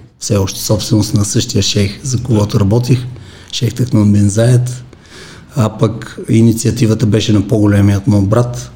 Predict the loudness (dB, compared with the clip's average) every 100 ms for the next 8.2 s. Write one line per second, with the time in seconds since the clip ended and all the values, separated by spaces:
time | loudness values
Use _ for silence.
0 | -6 -2 0 0 0 0 0 -2 -4 -4
1 | -4 -8 -10 -2 0 0 -2 -4 2 2
2 | 2 -4 -12 -8 -4 0 0 2 2 2
3 | -2 -12 -12 -6 -4 0 0 -2 -2 -2
4 | 0 2 4 2 0 -10 -16 -20 -20 -20
5 | -20 -20 -20 -20 _ 2 4 4 4 4
6 | 4 4 0 -4 -6 -4 0 2 4 2
7 | 0 -8 -2 2 2 2 0 2 2 4
8 | 2 2